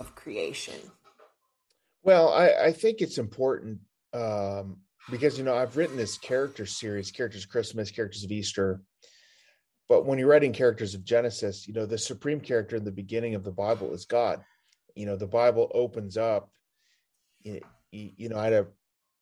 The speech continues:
Speaker 2: teacher in seminary that said the Bible doesn't begin with what we think about God, but it begins with how, what God declares about himself. And I think it's really important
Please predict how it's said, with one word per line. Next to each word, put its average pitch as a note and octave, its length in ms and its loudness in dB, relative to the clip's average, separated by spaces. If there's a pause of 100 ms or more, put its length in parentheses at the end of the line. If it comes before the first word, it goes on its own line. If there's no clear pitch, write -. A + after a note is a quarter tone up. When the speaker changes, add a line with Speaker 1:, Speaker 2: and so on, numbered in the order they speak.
(280)
Speaker 2:
teacher E3+ 340 -4
in A2 80 0
seminary C3 460 2
that G2 140 0
said A#2 140 -10
the A2+ 80 -4
Bible C#3 280 0
doesn't A2+ 320 -6
begin A#2+ 540 -4
with G2+ 180 -4
what G#2 200 -4
we G#2+ 120 -6
think E3+ 320 -4
about G#2 320 0
God, F#2 240 -4
but G2+ 120 -6
it G2 100 -10
begins G#2 380 -4
with G2+ 180 -6 (160)
how, - 260 0 (580)
what G2 160 -4
God G#2 220 4
declares G2 500 0
about F2 240 -2
himself. - 680 -6 (720)
And G#2 180 2
I D#3 80 4
think D#4 160 0
it's E4 140 -2
really C4 160 8
important D3+ 560 2